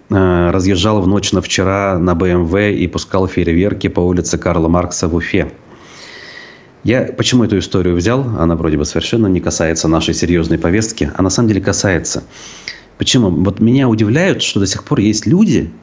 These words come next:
причём даже не глупые, даже способные, пусть и не всегда честно, но зарабатывать деньги, покупать себе Б М В. Так вот, эти люди живут в своём мире, они не понимают, в какой обстановке они оказались.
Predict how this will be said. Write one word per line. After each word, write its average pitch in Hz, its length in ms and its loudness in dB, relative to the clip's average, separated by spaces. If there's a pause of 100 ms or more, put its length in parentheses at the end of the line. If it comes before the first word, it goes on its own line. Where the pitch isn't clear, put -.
причём - 400 -2
даже 101 220 2
не 92 120 2
глупые, 95 540 2
даже 92 240 0
способные, 95 680 0 (180)
пусть 160 260 2
и 123 60 4
не 123 100 4
всегда 110 320 0
честно, 156 400 0
но 92 120 2
зарабатывать 82 560 0
деньги, 104 360 2
покупать 90 480 -2
себе 80 180 0
Б 76 120 0
М 78 180 2
В. 117 200 0 (640)
Так 110 100 0
вот, 131 100 2
эти 139 140 0
люди 156 220 4
живут 123 240 2
в - 40 -4
своём 123 300 2
мире, 156 260 4
они 117 140 4
не 131 100 4
понимают, 117 520 2
в - 80 -16
какой 110 340 0
обстановке 113 460 -2
они 98 140 2
оказались. 101 520 0